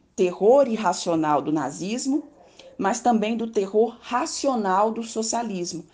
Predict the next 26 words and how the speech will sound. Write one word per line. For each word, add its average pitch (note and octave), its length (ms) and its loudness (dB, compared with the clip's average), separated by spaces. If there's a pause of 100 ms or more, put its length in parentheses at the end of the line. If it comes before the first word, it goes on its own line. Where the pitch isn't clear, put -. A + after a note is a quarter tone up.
(360)
Então, A3+ 320 0
imagine A#3+ 480 0
bem, D3+ 300 4
né, E3 340 0
o F3 220 -6 (120)
totalitarismo A3+ 1000 2
soviético. G#3 880 0 (400)
Na D#3 80 -2
verdade, F3+ 580 0 (440)
essa E3 200 -2
possibilidade G3 1200 0 (240)
do E3 100 -6
socialismo D#3+ 1000 -2
na E3 140 2
União F3 300 2
Soviética E3+ 640 0
era A3+ 60 0
o A3 40 0
grande G3 500 2
fis-, - 400 -10
frisson F3+ 640 -2
entre A3 300 -4
os G3+ 100 -4
escritores G3 760 -2
de C#3 80 -8
esquerda. - 520 -8